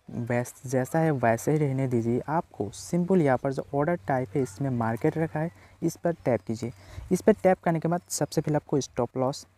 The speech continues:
मार्केट लगाना है। तो चलिए मैं स्टॉप लॉस मार्केट में समझाता हूँ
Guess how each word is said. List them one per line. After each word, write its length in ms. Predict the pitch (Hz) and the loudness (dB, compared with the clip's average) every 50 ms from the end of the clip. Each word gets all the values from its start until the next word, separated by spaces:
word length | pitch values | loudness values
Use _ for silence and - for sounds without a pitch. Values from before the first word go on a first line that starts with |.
| _ _ _ _ - | _ _ _ _ -8
मार्केट 600 | 127 120 113 117 117 120 117 120 - 135 127 127 | -6 -4 -4 -2 0 0 0 0 0 -2 -2 0
लगाना 160 | 120 113 113 | -2 -2 0
है। 80 | 113 110 | -2 0
तो 120 | - 135 | 0 0
चलिए 180 | - - 160 170 | 2 4 4 6
मैं 140 | 180 170 160 | 6 6 4
स्टॉप 280 | - - 165 156 - 156 | 2 2 0 2 2 2
लॉस 160 | 160 - - | 0 2 0
मार्केट 380 | 123 120 120 113 - 143 - - | 0 0 0 0 -2 -4 -2 -2
में 100 | 156 165 | -6 -6
समझाता 400 | - - 139 123 120 117 - 143 | -4 -2 -2 0 0 0 0 0
हूँ 60 | 143 | -2